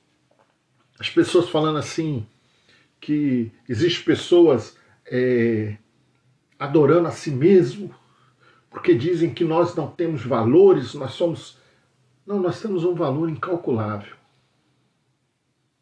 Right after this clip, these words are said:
E o nosso valor é um preço muito alto.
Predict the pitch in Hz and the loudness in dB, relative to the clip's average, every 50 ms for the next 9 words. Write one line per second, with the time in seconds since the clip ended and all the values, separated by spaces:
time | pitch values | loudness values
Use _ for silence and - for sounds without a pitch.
0 | _ _ _ _ _ _ _ _ _ _ _ _ _ _ _ _ _ _ _ _ | _ _ _ _ _ _ _ _ _ _ _ _ _ _ _ _ _ _ _ _
1 | _ _ _ _ _ _ _ _ - 139 135 135 156 170 165 - - 147 131 139 | _ _ _ _ _ _ _ _ -16 -12 -8 -6 -4 -4 -4 -4 -4 -2 0 0
2 | 127 123 127 143 151 143 120 - _ - 143 143 147 143 107 - - - - 113 | 0 0 0 -2 -4 -6 -8 -10 _ -8 -6 -6 -6 -6 -8 -12 -16 -20 -20 -20
3 | 104 _ _ _ _ _ _ _ _ _ _ _ _ _ _ _ _ _ _ _ | -20 _ _ _ _ _ _ _ _ _ _ _ _ _ _ _ _ _ _ _
4 | _ _ _ _ - 107 113 127 147 151 - - 127 104 95 95 92 - _ _ | _ _ _ _ -10 -6 -4 -4 -4 -4 -6 -6 -6 -6 -6 -8 -10 -14 _ _